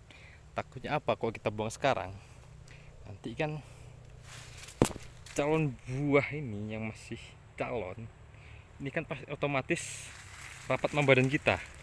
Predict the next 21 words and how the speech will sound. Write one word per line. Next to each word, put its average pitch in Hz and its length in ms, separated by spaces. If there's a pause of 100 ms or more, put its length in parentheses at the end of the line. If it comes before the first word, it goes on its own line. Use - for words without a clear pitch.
Sekarang 107 240
kita 127 320 (560)
sebagian 123 640
nggak 82 80
nyampe, 113 320
jadi 101 160
kan 151 160 (800)
nanti 117 400
ini 160 160 (240)
bunga-bunga 117 480
ini 143 80
kena 123 240
badan 123 240
kita. 113 240 (800)
Kok 120 160
kena 131 160
badan 131 240
kita, 131 240
otomatis 123 480
bakal 123 240
rontok, 135 400